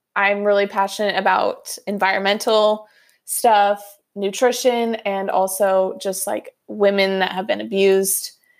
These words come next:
um, especially sex trafficking, that sort of thing.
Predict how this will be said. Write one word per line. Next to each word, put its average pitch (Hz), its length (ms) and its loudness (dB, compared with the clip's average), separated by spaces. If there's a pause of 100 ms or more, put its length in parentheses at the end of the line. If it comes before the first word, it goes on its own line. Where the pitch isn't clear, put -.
(320)
um, 208 260 -4
especially 202 540 2
sex - 340 -2
trafficking, 190 540 -2
that - 180 -4
sort 202 160 0
of 208 120 -4
thing. 294 340 -2